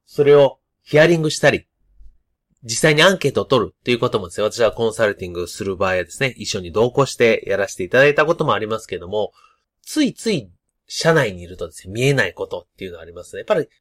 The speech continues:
直接お客様にまず聞きに行くという行為自体が、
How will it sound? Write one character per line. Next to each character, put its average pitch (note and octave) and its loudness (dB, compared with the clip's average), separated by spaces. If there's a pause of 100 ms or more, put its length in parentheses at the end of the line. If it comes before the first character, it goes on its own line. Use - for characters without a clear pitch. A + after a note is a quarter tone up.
(140)
直 - -14
接 D3 -2
お - -20
客 G#2 -10
様 G#2 -10
に F2 -12
ま G3 -4
ず G#3+ -6
聞 - -16
き C3+ -10
に C3+ -4
行 - -12
く - -20
と A#2+ -2
い G#2+ -4
う F#2+ -8
行 A2 0
為 F#2 -4
自 F2+ -14
体 F#2 -2
が、 B2+ 2